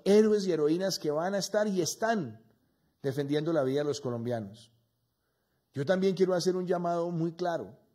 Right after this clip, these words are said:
Nosotros, como sociedad, tenemos que darnos cuenta que el éxito lo tenemos que entender primero en función de quitarle la propagación exponencial a un virus que crece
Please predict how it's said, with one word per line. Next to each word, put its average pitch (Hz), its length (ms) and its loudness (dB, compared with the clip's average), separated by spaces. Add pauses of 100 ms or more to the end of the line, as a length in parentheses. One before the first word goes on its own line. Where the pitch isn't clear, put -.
(760)
Nosotros, 196 880 -2 (160)
como 156 260 0
sociedad, 139 560 -2 (1160)
tenemos 147 440 -2
que 156 80 -2
darnos 147 420 -4
cuenta 170 480 -6 (600)
que 143 160 2
el 151 120 2
éxito 147 540 -2 (760)
lo 139 160 -2
tenemos 151 440 -2
que 151 400 -4
entender 139 720 -4 (880)
primero 160 580 -2
en 156 160 -2
función 175 640 -4 (580)
de 147 160 0
quitarle 170 800 -2 (200)
la 131 140 -4
propagación 131 560 -2
exponencial 143 720 -4
a 151 80 -2
un 147 180 -2
virus 156 320 -2
que 131 140 -4
crece 143 540 -4